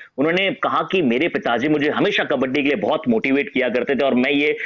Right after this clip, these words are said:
सर्वश्रेष्ठ रेडर का जो अवार्ड है, उस मुकाबले का उन्हें डेडिकेट करना चाहूंगा और आशा करता हूं कि वो जहां कहीं भी होंगे,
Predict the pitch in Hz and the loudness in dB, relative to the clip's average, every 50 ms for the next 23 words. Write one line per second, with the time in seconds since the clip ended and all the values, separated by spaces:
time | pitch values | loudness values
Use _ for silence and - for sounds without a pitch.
0 | - - - - - 151 139 143 143 143 156 147 131 - 120 120 120 139 131 143 | -8 -8 -8 -6 -2 0 2 2 2 2 0 0 0 0 0 0 0 0 0 0
1 | 131 120 127 110 98 110 120 135 135 131 139 160 - - - - - 120 123 - | 0 0 0 2 2 2 2 2 0 0 -2 -2 -4 -8 -14 -8 -6 -2 0 0
2 | 135 - - 107 90 95 131 139 135 135 143 135 117 117 127 139 139 120 110 107 | 0 0 0 0 0 0 0 0 0 0 2 2 2 2 2 2 0 0 -2 -2
3 | 123 113 139 131 - - 127 123 127 127 123 - 123 117 131 135 131 135 131 131 | 0 0 -2 -2 -2 -2 -2 0 0 0 -2 0 0 0 2 2 2 2 2 2
4 | 127 123 131 131 120 - - - - - 113 - - 156 127 139 127 117 139 143 | 2 2 2 0 0 -2 -8 -8 -4 -4 -2 0 -2 -2 0 0 0 0 0 0
5 | 139 151 143 123 - 127 - 147 170 170 - 135 131 135 156 165 165 143 127 117 | 2 2 2 0 0 -2 -2 -2 -2 -2 -2 -2 -2 0 0 0 2 2 2 2
6 | 113 110 | 0 -2